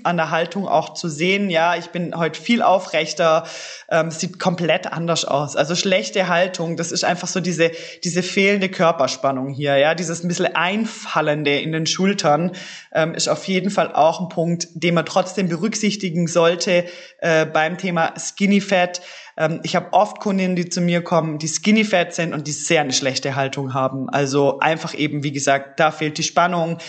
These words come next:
Schultern klappen so nach vorne, es sieht kacke aus, gell? Sind wir ehrlich, scheiße, oder? Also <laughs> müssen wir uns nix vormachen. Nervt. Genau. Und dann noch der letzte Punkt, der letzte Checkpoint hier.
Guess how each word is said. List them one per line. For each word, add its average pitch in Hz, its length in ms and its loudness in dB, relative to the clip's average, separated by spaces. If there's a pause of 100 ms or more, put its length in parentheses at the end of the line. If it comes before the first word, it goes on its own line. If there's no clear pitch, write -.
(120)
Schultern 196 480 2
klappen 170 220 0
so 160 100 -6
nach 151 180 0
vorne, 151 480 2
es - 200 -2
sieht - 400 -4
kacke - 420 -2
aus, 120 300 -4
gell? 120 180 0
Sind 175 160 -2
wir 156 120 2
ehrlich, 127 360 -2
scheiße, 131 380 -4
oder? 233 300 2 (360)
Also 156 340 4 (280)
<laughs> - 260 -10
müssen 220 240 4
wir 190 60 4
uns 202 240 2
nix 175 380 -2
vormachen. 139 760 0 (300)
Nervt. 175 640 0 (640)
Genau. 185 500 2
Und 202 220 2
dann 226 160 2
noch 269 140 -2
der 202 120 2
letzte 196 380 0
Punkt, 202 420 0
der 156 100 4
letzte 165 520 0
Checkpoint 180 600 0
hier. 175 520 0